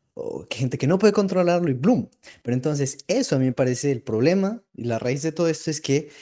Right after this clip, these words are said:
eso puede verse como un abuso de confianza y un abuso de confianza que tiene consecuencias, más allá de que consentimiento sea la palabra para, para, para esta situación o abuso o violación, no, no, no, no, no.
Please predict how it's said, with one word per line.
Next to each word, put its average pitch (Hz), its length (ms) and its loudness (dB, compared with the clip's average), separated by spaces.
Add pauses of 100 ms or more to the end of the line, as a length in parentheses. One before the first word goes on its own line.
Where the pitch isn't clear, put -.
(160)
eso 151 220 -6
puede 165 160 4
verse 165 200 0
como 151 140 -2
un 139 60 0
abuso 165 360 -4
de 175 60 -2
confianza 165 680 -4
y 135 100 0
un 135 80 2
abuso 165 300 -2
de 175 60 0
confianza 175 720 -2 (460)
que 143 100 0
tiene 151 580 0
consecuencias, 147 1040 0 (380)
más 190 260 0
allá 226 220 0
de 226 140 -2
que 156 400 -8 (400)
consentimiento 156 1000 -2
sea 151 160 -4
la 151 140 -4
palabra 143 520 0
para, 107 440 -6 (1200)
para, 120 340 -2
para 123 160 0
esta 135 180 -4
situación 147 600 -2
o 127 80 2
abuso 151 480 0
o - 20 2
violación, 143 760 0
no, 127 140 -2
no, 131 120 -4
no, 123 160 -6
no, 120 200 -4
no. 175 220 -2